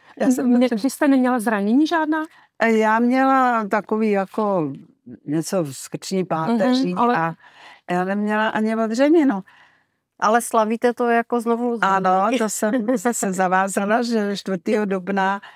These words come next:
Speaker 1: budu slavit druhý narozeniny. A musím, na to mám inspicienta, aby mi to vždycky připomněl, protože jsem to dvakrát zapomněla. Vždycky se mi to vytrestalo. Jednou jsem si vlila do počítače pohár červeného vína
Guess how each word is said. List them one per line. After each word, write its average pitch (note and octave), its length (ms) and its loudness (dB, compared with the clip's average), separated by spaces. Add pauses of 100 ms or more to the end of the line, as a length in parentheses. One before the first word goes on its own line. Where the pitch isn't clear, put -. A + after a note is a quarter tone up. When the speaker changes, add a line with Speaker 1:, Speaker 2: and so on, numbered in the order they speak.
(260)
Speaker 1:
budu G3 220 -4
slavit G#3 380 -4
druhý F#3+ 320 -4
narozeniny. F#3 840 -4 (460)
A E3+ 40 -2
musím, G3+ 520 -4 (280)
na F3+ 140 -2
to G3 120 -4
mám F#3+ 220 -2
inspicienta, F#3+ 800 -4
aby F#3+ 160 -4
mi F#3+ 140 -2
to G3+ 120 -6
vždycky F#3+ 360 -6
připomněl, F#3+ 600 -4
protože G3 400 -4
jsem G3+ 220 -6
to G3+ 140 -4
dvakrát F#3+ 380 -2
zapomněla. F#3+ 640 -2 (360)
Vždycky F#3 380 0
se G#3 140 -2
mi G3 160 0
to G3+ 160 -2
vytrestalo. F#3+ 680 0
Jednou F3 360 0
jsem G3 240 -4
si G#3 160 -2
vlila F#3 420 0 (420)
do E3+ 140 0
počítače F#3+ 800 -4
pohár F#3+ 340 0
červeného G3 640 -2
vína D3 500 -2